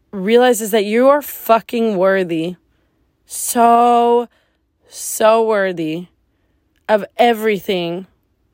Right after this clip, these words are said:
that anyone that you may see in your own life or, uh, anywhere else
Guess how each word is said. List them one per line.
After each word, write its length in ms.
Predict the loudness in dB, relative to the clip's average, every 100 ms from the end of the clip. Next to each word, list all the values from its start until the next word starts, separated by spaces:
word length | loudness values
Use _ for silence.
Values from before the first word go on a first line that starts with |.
| _ _ _ -2
that 200 | -2 0
anyone 680 | -2 0 2 2 4 2
that 100 | 0
you 140 | 0 0
may 180 | 0 0
see 240 | -2 -2
in 100 | 0
your 140 | 0
own 180 | 0 2
life 380 | 2 2 0 -2
or, 340 | 0 2 2
uh, 80 | 0
anywhere 560 | -2 -2 -2 -4 0 2
else 340 | 2 0 -4